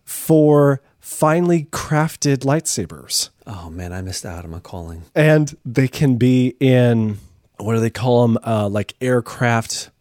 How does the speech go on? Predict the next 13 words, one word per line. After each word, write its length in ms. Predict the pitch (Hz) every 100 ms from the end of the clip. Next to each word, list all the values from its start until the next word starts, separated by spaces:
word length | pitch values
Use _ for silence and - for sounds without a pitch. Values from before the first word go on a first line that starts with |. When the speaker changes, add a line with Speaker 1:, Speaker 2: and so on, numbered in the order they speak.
| -
Speaker 1:
grade 560 | 113 117 117 117 117 113 -
metals 600 | 120 123 131 135 - - -
Speaker 2:
Okay. 280 | 104 131 139
Speaker 1:
used 500 | 117 123 127 127 131
on 380 | 113 107 104 - 117
jet 240 | 104 120
airplanes. 600 | 117 123 - 131 147 143 - _ _
Speaker 2:
Okay. 240 | - 120 175 -
Speaker 1:
Indestructible 1300 | 139 135 123 - 131 123 127 123 123 123 120 113 _ -
housing 640 | 98 127 135 151 147 151 _ _
for 640 | - - 139 120 117 110 - _ _ -
attachable, 680 | 113 131 131 127 131 127
detachable 920 | 120 117 127 123 127 120 117 117 117